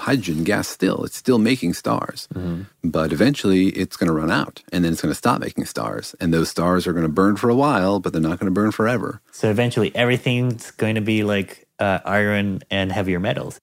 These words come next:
Speaker 1: Yeah. Yeah, and then things will get dark.
Speaker 2: Things are gonna get rocky.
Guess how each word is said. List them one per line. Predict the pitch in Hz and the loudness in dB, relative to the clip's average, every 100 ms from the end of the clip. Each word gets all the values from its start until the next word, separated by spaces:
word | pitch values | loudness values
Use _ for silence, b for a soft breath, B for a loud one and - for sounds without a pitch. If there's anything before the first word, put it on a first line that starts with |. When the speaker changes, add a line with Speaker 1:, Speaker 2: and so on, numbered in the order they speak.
| - | -2
Speaker 1:
Yeah. | 85 95 120 - _ _ _ _ - | 0 0 -2 -10 _ _ _ _ -4
Yeah, | 98 | -2
and | 85 87 | 2 4
then | 90 | 4
things | 85 95 90 | 4 2 2
will | 98 | 0
get | 87 | 0
dark. | 78 98 - - _ _ _ _ _ _ _ - | 0 -2 -2 -10 _ _ _ _ _ _ _ -4
Speaker 2:
Things | 110 120 | 0 2
are | |
gonna | 110 107 | 2 0
get | 92 | 2
rocky. | 95 92 - - | 2 0 -4 -10